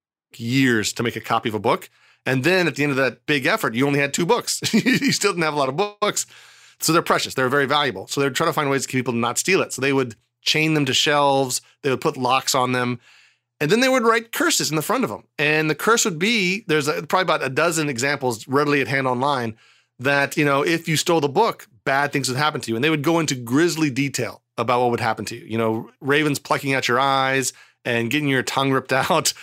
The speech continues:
and falling into scalding water and all these things that could happen to you if you stole this book, hoping it would scare off at least one person that might thieve.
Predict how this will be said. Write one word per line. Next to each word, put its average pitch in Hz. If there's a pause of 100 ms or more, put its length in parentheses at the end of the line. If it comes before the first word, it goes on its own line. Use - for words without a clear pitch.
(120)
and 143
falling 156
into 151
scalding 143
water 131 (280)
and 139
all 175
these 170
things 156
that 131
could 123
happen 131
to 120
you 123
if 139
you 131
stole 123
this 110
book, 123
hoping 185
it 147
would 131
scare 135
off 127
at 127
least 226
one 320
person 247
that 226
might 233
thieve. 220